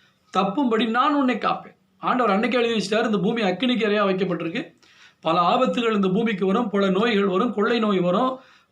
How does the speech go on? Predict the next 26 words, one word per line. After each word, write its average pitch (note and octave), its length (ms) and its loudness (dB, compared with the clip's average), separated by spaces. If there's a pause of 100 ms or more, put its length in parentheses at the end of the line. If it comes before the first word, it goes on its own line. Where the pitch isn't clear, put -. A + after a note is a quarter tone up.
(140)
பூ-, F3+ 540 2
பூமி C4+ 340 0
எதிர்ச்சிகள் G3 440 0
வரும், G3+ 340 0
பஞ்சங்கள் A#3 460 0
வரும், F3+ 360 0
கலவரங்கள் B3 500 0
வரும். E3+ 200 -2
இனி F#3+ 180 -2
கலவரங்கள் C4 560 0
வரும். A3+ 460 -2 (1160)
வரணுங்கிறது C#4 500 0
நம்ம A3+ 180 0
ஆசை A3+ 320 0
இல்லை, F#3+ 180 0
ஆனா A#3+ 140 0
பைபிள் A3 340 0
படி G3 200 0
வரும். C4 520 -2 (800)
பஞ்சம் A3+ 420 0
வரும், G#3+ 320 0
வேலையில்லா A3 420 0
திண்டாட்டம் A3 440 0
நடக்கும், G#3+ 360 -2
திருட்டு B3 340 -2
அதிகமாகும். G3 680 -2